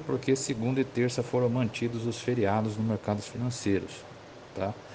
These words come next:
Então, ali na semana passada, o Ibovespa fechou em queda de zero vírgula sete pontos percentuais, a cento e dezenove mil quatrocentos e vinte e nove pontos, o dólar tá a cinco reais e trinta e sete centavos, S and P five hundred a três mil novecentos e trinta e dois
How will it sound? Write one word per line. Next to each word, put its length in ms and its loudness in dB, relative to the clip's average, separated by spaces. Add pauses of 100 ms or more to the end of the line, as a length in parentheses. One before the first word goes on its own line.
(680)
Então, 240 0 (540)
ali 380 0
na 80 -2
semana 200 0
passada, 480 2
o 40 4
Ibovespa 460 4
fechou 300 -4
em 140 -2
queda 320 0
de 160 -6
zero 380 0
vírgula 200 -2
sete 380 -2
pontos 240 -6
percentuais, 600 0
a 40 4
cento 260 -2
e 20 0
dezenove 360 0
mil 200 2
quatrocentos 360 -2
e 40 -2
vinte 160 -6
e 40 -10
nove 200 0
pontos, 440 -2 (120)
o 80 -2
dólar 420 6 (300)
tá 140 0
a 40 -4
cinco 500 -2
reais 300 4
e 60 -4
trinta 240 -4
e 20 -2
sete 260 -4
centavos, 560 -4 (680)
S 260 6
and 80 4
P 160 0
five 320 2
hundred 320 2 (220)
a 100 0 (180)
três 280 4
mil 200 2
novecentos 460 2
e 20 -8
trinta 260 2
e 20 8
dois 420 2